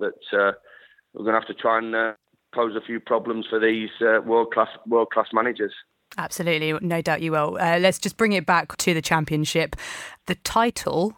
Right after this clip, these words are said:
Speaker 2: is not out of the realms of possibility for you next weekend. Are you talking about that at all?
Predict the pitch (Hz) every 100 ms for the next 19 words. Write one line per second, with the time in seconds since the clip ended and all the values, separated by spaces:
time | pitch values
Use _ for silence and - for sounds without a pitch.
0 | - 165 165 156 175 185 185 175 156 175
1 | 143 160 156 151 160 - 165 - 147 160
2 | 135 - 165 226 - - - 170 156 156
3 | 156 - 151 - 139 156 202 - - -
4 | - - - 180 180 185 180 - 208 185
5 | 170 165 151 156 156 - 147 139